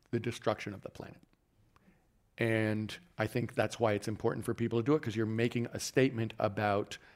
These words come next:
just as they did with apartheid, this system is wrong.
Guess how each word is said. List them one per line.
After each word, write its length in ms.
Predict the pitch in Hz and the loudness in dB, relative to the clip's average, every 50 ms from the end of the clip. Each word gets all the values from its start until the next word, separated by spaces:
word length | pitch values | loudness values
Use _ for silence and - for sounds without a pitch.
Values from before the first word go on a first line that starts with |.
| - - | -16 -2
just 280 | - 147 151 - - 156 | 2 2 2 4 4 0
as 140 | 139 104 - - - - | 0 0 -2 -14 -2 2
they 120 | 127 127 | 2 2
did 240 | 120 - 135 131 120 | 4 6 4 4 6
with 140 | 117 117 104 | 4 2 2
apartheid, 600 | - 117 - - 117 123 127 - 110 107 104 101 - - - - - - | 0 -4 -4 2 2 2 2 4 2 2 2 2 -4 -16 -20 -20 -8 2
this 200 | 120 143 139 - | 4 4 4 4
system 520 | - - - 160 156 - - 139 131 135 - | 2 2 2 2 2 2 2 0 0 0 0
is 180 | 120 113 95 | -2 -2 -2
wrong. 420 | 107 110 117 117 107 104 95 90 | 0 0 2 4 2 2 0 -2